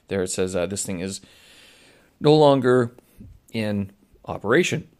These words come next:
And so I have a screenshot of it just before it rolled over, and then I have a screenshot of it after. So, I don't know, sentimental value. I might publish them, maybe sell it as an N F T <laughs> some point.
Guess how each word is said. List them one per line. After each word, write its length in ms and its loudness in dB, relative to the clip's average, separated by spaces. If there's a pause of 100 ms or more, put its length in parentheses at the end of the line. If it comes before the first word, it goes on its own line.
(260)
And 160 -6
so 160 -8
I 100 -4
have 140 -4
a 40 -8
screenshot 560 -4
of 80 -4
it 80 -8
just 180 -10
before 320 -6
it 40 -10
rolled 260 -6
over, 240 -4
and 80 -6
then 80 -8
I 20 -10
have 100 -10
a 40 -16
screenshot 400 -10
of 80 -8
it 100 -16 (100)
after. 460 -18
So, 280 -12 (880)
I 80 -16
don't 120 -20
know, 100 -20
sentimental 600 -14
value. 640 -2 (160)
I 40 -16
might 280 -12 (340)
publish 380 -10
them, 420 -10 (180)
maybe 440 -12
sell 320 -4
it 40 -2
as 140 -4
an 80 -8
N 100 -8
F 140 -12
T 180 -4
<laughs> 0 -
some 360 -2
point. 640 -8